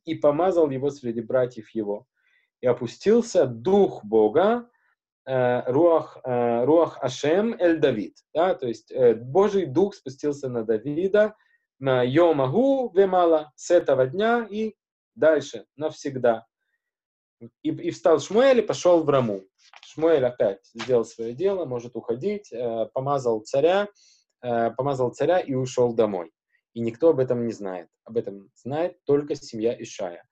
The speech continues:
То есть сем-, семья Ишая хранит тайну того, что в этой семье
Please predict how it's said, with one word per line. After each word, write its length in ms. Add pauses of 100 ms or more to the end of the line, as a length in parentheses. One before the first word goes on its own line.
(260)
То 60
есть 140
сем-, 420
семья 380
Ишая 420
хранит 480
тайну 500 (380)
того, 380
что 180
в 40
этой 240
семье 600